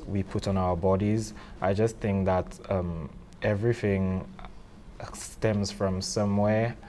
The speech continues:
and science, if you look at the sciences that I do, it's, um,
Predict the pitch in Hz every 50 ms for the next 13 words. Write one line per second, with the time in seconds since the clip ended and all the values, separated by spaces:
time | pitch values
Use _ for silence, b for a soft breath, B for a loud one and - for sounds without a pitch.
0 | B B B B B B B B - - 104 101 98 95 90 85 - - - -
1 | - - - - - - - - - - - - 127 113 113 113 117 127 135 139
2 | 143 135 - - - - - - - - - - - - 113 110 - - 117 104
3 | 104 - 107 101 92 101 95 - 107 98 95 95 92 98 104 98 95 95 92 90
4 | 87 95 101 101 101 98 92 - - - - - - 82 98 87 87 85 82 82